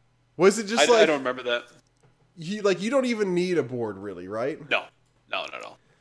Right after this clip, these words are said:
Speaker 1: I'm
Speaker 2: It's
Speaker 1: pretty sure,
Speaker 2: paper.
Speaker 1: like, you and me and A J and Conrad and, like,
Speaker 2: Vaguely, I remember
Speaker 1: Blake,
Speaker 2: something like this. I remember we
Speaker 1: maybe.
Speaker 2: played a decent amount of, of Mo-, of, uh, Town of Salem, which, Town of, Town of Salem, which is essentially a, a simpler version of Mafia.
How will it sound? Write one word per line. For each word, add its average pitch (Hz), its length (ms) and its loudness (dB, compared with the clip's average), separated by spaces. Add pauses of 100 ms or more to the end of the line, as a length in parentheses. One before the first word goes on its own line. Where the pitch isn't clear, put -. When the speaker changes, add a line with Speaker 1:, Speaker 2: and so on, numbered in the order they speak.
Speaker 1:
I'm 170 120 2
Speaker 2:
It's 170 60 -2
Speaker 1:
pretty 269 240 2
sure, 247 120 0
Speaker 2:
paper. 233 40 -2
Speaker 1:
like, 202 240 0
you 185 320 -4
and 202 160 -2
me 180 460 -4 (360)
and 139 380 -4
A 165 220 -2
J 160 720 0
and 123 200 -8
Conrad 123 960 -2 (640)
and, 131 260 -4
like, 120 60 -4
Speaker 2:
Vaguely, 175 400 4
I 139 40 2
remember 135 240 2
Speaker 1:
Blake, 120 100 -2
Speaker 2:
something - 360 -6
like 117 120 -20
this. 113 240 -10
I 107 40 -10
remember 147 220 0
we 220 80 0
Speaker 1:
maybe. 214 80 -12
Speaker 2:
played 202 140 0
a - 20 -4
decent 151 300 -6
amount 131 180 -2
of, 107 220 -8
of 110 200 -10
Mo-, 117 320 -4
of, 127 260 -2
uh, 117 120 -4
Town 123 280 -4
of 110 100 -10
Salem, 120 320 -6
which, 113 180 -12
Town - 560 -14 (460)
of, - 80 -18 (600)
Town 214 200 6
of 165 80 -2
Salem, 147 360 2
which 123 160 -6
is 123 60 -8
essentially 135 600 -4
a, 107 220 -4
a 120 40 -12
simpler 123 300 -6
version 110 220 -8
of 98 120 -16
Mafia. 104 540 -8